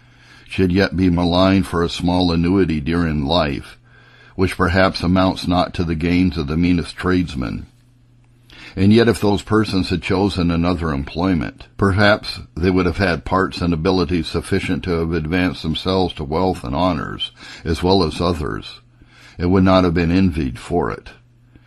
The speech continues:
My beloved, I account him not worthy of the name of a pastor of Christ, who cannot patiently suffer injury, contempt, and envy.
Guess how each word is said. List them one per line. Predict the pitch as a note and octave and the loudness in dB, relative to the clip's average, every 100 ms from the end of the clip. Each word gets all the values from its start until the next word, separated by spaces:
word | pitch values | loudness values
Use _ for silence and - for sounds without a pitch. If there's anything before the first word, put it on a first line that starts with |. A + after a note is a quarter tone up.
| - - | -20 -10
My | - G2 | 0 2
beloved, | G2 G#2 G#2+ G#2+ | 4 4 4 4
I | G2+ | 4
account | F#2+ E2+ - A2+ G#2+ E2+ | 2 0 -2 0 0 0
him | G2 F#2+ | 0 2
not | F#2 E2 | 0 2
worthy | F#2+ G2 F2+ F2 | 4 4 2 0
of | D#2 | 0
the | E2+ | 0
name | F2 F#2+ F#2 | 2 2 2
of | D#2 | 0
a | D#2+ | -4
pastor | - F#2 F#2 - C#2 | -2 -2 -2 -4 -6
of | C#2 | -6
Christ, | - F#2+ D#2 A#1+ G1+ - - - _ _ _ _ _ _ - | -6 -6 -4 -6 -10 -16 -18 -20 _ _ _ _ _ _ -4
who | G2+ | -2
cannot | F#2+ G#2 G2+ - | 2 2 2 0
patiently | G#2 G2+ E2+ D2+ E2+ | 0 0 -4 -2 -2
suffer | - G2 - F2+ | -2 -4 -4 -6
injury, | E2+ G2 E2 E2+ D#2+ | 0 0 0 -2 -4
contempt, | D#2 D2 G2 F#2+ C#2+ | -6 -6 -2 -2 -2
and | C#2+ D#2+ | -4 0
envy. | F#2 C#2+ B1+ G#1+ | 0 0 -6 -8